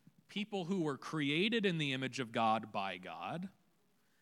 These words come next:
people who are doing their very best to follow after the Son of God and wanting to look even more like God, maybe those people, us,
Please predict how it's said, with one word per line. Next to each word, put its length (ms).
people 380
who 240
are 340
doing 440
their 160
very 300
best 420
to 100
follow 580
after 680
the 120
Son 320
of 160
God 460
and 220
wanting 380
to 200
look 300
even 400
more 380
like 340
God, 480
maybe 520
those 440
people, 540
us, 680